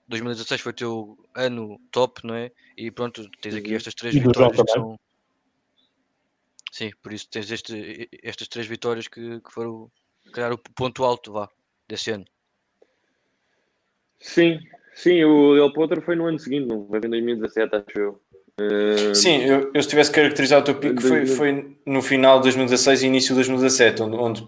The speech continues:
Speaker 4: onde,
Speaker 2: Sim.
Speaker 4: onde consegues, eh, participar nos quatro grandes
Speaker 2: Chegar aos
Speaker 4: slams
Speaker 2: cinquenta e seis.
Speaker 4: seguidos, por isso, sim.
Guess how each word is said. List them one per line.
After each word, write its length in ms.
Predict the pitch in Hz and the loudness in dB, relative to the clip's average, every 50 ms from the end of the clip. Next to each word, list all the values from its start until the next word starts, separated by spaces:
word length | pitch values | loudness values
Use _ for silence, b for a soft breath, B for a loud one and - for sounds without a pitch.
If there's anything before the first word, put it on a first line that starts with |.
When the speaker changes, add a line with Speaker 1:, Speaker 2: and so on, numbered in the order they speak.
| - 123 | -4 -2
Speaker 4:
onde, 640 | 120 120 117 113 104 113 117 117 113 113 113 113 | 0 0 0 -2 -2 -2 0 0 0 -2 -4 -6
Speaker 2:
Sim. 260 | - - 127 123 113 110 | -6 -4 -2 -2 -2 -2
Speaker 4:
onde 160 | 117 113 107 | -4 -6 -4
consegues, 920 | - - 120 - - 127 120 117 107 107 117 117 117 113 - - - _ _ | 0 0 2 2 4 4 4 4 4 2 0 0 0 -2 -4 -6 -8 _ _
eh, 300 | - 120 117 113 113 113 113 - | -2 0 2 2 2 2 2 2
participar 420 | 160 - - 127 104 - 117 113 | 0 2 0 -2 4 6 6 6
nos 160 | 120 117 - | 6 2 0
quatro 260 | - - 113 110 - | 4 4 4 4 4
grandes 220 | 117 117 117 113 110 | 0 -2 0 0 0
Speaker 2:
Chegar 140 | 107 104 117 | 2 2 2
aos 80 | 117 | 2
Speaker 4:
slams 180 | 117 117 110 104 | 2 0 0 0
Speaker 2:
cinquenta 220 | 101 - - 107 101 113 | 0 0 -2 -4 -6 -4
e 160 | 120 123 120 | -4 -4 -4
seis. 100 | 120 - | -6 -8
Speaker 4:
seguidos, 220 | - - - - - - _ _ | -10 -10 -12 -16 -20 -20 _ _
por 120 | - 110 110 | -12 -8 -6
isso, 500 | 107 - - - 113 110 110 110 110 110 _ _ _ _ _ _ _ - | -6 -6 -6 -8 -8 -10 -10 -10 -14 -16 _ _ _ _ _ _ _ -20
sim. 260 | - - 104 104 | -18 -16 -16 -16